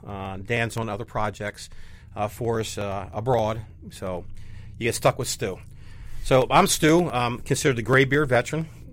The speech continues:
Uh, I spent twenty-six years in the Marine Corps in, uh, the Reconnaissance Special Forces Marine,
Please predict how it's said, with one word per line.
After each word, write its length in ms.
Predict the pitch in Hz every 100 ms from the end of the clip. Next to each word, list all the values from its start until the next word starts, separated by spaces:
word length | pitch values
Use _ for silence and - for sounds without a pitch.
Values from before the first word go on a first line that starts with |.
| - -
Uh, 60 |
I 160 | 104 107
spent 220 | - 127
twenty-six 420 | - 135 127 131
years 180 | 135 127
in 60 | 135
the 60 |
Marine 180 | 131 120
Corps 340 | 120 120 123 131
in, 280 | 107 104
uh, 240 | 101 95 95
the 100 | 104
Reconnaissance 520 | 113 127 123 120 120
Special 280 | - 120 139
Forces 480 | - 117 - 104 - -
Marine, 440 | 113 113 113 107